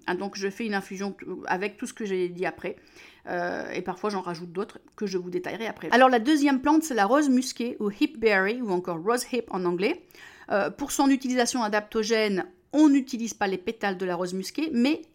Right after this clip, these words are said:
le fruit de la rose. Alors elle est reconnue pour son action anti-inflammatoire et immunitaire, et elle est étudiée depuis des centaines d'années en Asie, euh, notamment. J'en prends trois pincées par jour dans l'infusion, euh, que je vous ai décrite ci-dessus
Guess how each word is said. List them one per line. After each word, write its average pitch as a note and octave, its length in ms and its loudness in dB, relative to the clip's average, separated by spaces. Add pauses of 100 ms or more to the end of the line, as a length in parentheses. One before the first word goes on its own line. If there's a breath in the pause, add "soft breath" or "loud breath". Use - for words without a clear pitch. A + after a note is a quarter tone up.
(160)
le F3 160 -6
fruit E4+ 640 -2
de G3 120 0
la F#3+ 120 2
rose. - 300 -4 (440)
Alors G#3 240 2
elle A3 80 2
est A#3+ 60 8
reconnue B3 540 4 (340 loud breath)
pour - 160 -6
son C#4 160 2
action A#3+ 440 -2 (120)
anti-inflammatoire A3+ 960 0 (160)
et D4+ 60 0
immunitaire, B3+ 800 2 (380 loud breath)
et A3+ 80 2
elle B3 140 4
est D4 180 2
étudiée B3+ 560 -2
depuis A#3 400 -2
des G3+ 120 -4
centaines C#4+ 720 0
d'années G3+ 440 0 (100)
en F#3 140 -2
Asie, F3 360 -4
euh, E3 120 -4
notamment. F3+ 380 -4 (400 loud breath)
J'en G#3 160 2
prends A3+ 220 -2
trois D4+ 320 0
pincées C4 300 -4
par G3+ 180 -2
jour G#3+ 260 -6
dans E3+ 120 -4
l'infusion, F3+ 540 -4
euh, D#3 60 -8
que E3 140 -8
je E3 60 -8
vous E3+ 140 -10
ai E3 40 -4
décrite E3+ 340 -8
ci-dessus F3+ 480 -2